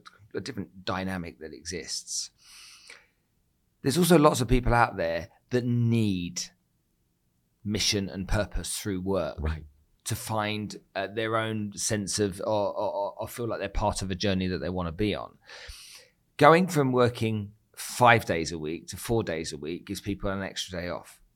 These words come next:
Speaker 1: At first, that sounds quite good.
Speaker 2: Mm-hmm.
Speaker 1: But then it's like, what are you gonna fill your time doing?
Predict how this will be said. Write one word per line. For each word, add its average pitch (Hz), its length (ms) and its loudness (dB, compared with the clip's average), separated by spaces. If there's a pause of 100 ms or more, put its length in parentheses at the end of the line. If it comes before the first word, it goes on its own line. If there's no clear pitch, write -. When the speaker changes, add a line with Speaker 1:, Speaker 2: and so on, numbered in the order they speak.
(680)
Speaker 1:
At 120 140 8
first, 160 380 8
that 151 180 4
sounds 104 300 2
quite - 280 -4
good. 98 360 2 (380)
Speaker 2:
Mm-hmm. 76 240 2 (1400)
Speaker 1:
But 113 140 0
then 139 140 4
it's 120 160 0
like, 107 140 4
what 120 140 2
are 147 40 4
you 147 60 2
gonna 131 140 2
fill 113 220 2
your 101 100 2
time 92 280 0
doing? 90 440 2